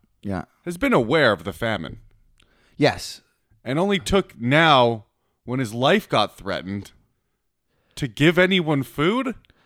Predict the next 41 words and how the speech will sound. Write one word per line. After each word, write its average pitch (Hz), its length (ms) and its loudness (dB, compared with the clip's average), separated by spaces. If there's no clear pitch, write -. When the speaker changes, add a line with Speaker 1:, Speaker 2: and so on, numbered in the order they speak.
Speaker 1:
It's - 300 -12
real 143 280 4
dumb, 135 280 2
Speaker 2:
That's 113 80 0
Speaker 1:
but 123 80 2
you 123 60 -4
Speaker 2:
pretty 262 260 2
fucked - 380 0
up. 180 320 4
Speaker 1:
It 147 100 0
is. 147 320 0
It's - 300 -8
pretty - 200 -4
Speaker 2:
It - 40 0
Speaker 1:
dumb. 226 80 0
Speaker 2:
literally 269 280 0
took 214 200 -4
the - 100 -4
king 190 260 0
threatening 165 520 0
to 143 80 0
kill 185 360 -2
him 117 280 -2
to 135 120 -8
be 120 80 -2
like, 120 180 2
"All 139 160 4
right, 123 220 0
I 120 100 2
guess 110 300 -2
I'll 127 120 -2
conjure 120 560 -4
up 135 120 -2
some 131 220 -6
food 151 640 0
Speaker 1:
<laughs> - 80 -12
Speaker 2:
if 147 160 -6
you 165 100 0
keep 202 320 -2
whining." 156 760 2
Speaker 1:
<laughs> - 40 -18